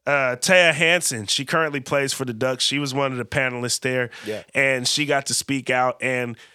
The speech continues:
Speaker 1: you know, obviously she spoke just from her experience living in Oregon, growing up in Canada. Um, and this is during the actual roundtable discussion,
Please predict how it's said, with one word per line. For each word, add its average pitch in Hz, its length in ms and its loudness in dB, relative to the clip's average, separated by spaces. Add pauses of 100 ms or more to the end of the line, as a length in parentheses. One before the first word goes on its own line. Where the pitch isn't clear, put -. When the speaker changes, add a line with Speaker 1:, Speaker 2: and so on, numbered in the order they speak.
Speaker 1:
you 226 140 0
know, 190 320 2 (100)
obviously 165 680 2
she - 220 0
spoke 151 440 0
just 139 420 -2
from 139 260 -2
her 139 140 0
experience 131 760 -2 (340)
living 147 260 2
in 139 140 0
Oregon, 127 580 -2 (160)
growing 147 320 2
up 135 200 -2
in 120 100 -4
Canada. 127 560 0 (400)
Um, 123 380 0
and 135 120 -2
this 160 220 0
is 135 80 -4
during 143 260 0
the 127 120 -2
actual 131 400 0
roundtable 127 540 0
discussion, 117 600 -2